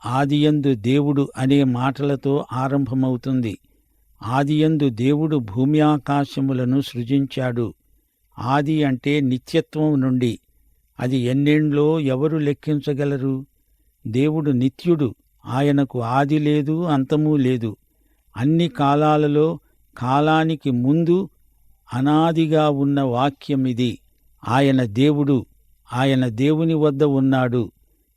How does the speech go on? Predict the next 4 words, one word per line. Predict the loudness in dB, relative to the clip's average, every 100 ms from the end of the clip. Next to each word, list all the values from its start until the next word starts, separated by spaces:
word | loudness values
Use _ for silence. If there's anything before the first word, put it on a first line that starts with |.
| _
యేసుక్రీస్తు | 0 0 2 -2 -2 0 0 -2 -4 -4
దేవుడు. | 0 2 2 2 0 -2 -8 _ _ _ _ _ -8
పద్నాలుగో | -4 0 2 2 2 2
వచనం, | 2 -2 -2 -2 -2